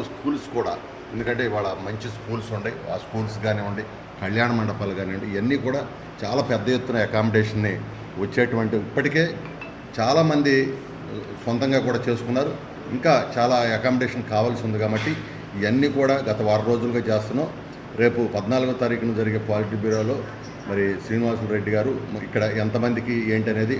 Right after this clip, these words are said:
మళ్ళీ పద్నాలుగు వెళ్ళే ముందు ఇంకొక ప్రెస్ మీట్ పెట్టి ఆ పూర్తి విషయాలు కూడా మీ అందరికీ ఖచ్చితంగా వెల్లడిస్తాం.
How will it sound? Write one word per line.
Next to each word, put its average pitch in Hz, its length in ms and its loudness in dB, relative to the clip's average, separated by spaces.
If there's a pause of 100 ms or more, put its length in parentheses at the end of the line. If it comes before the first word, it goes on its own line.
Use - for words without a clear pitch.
(140)
మళ్ళీ 113 200 2 (500)
పద్నాలుగు 107 400 0
వెళ్ళే 110 240 2
ముందు 107 200 0
ఇంకొక 98 280 -2
ప్రెస్ 92 280 -6
మీట్ 107 240 -4
పెట్టి 90 220 -2 (580)
ఆ 98 40 0 (340)
పూర్తి 123 340 0
విషయాలు 110 360 0
కూడా 127 120 2 (160)
మీ 104 160 -2
అందరికీ 104 300 -2 (100)
ఖచ్చితంగా 101 420 -4
వెల్లడిస్తాం. 101 480 -4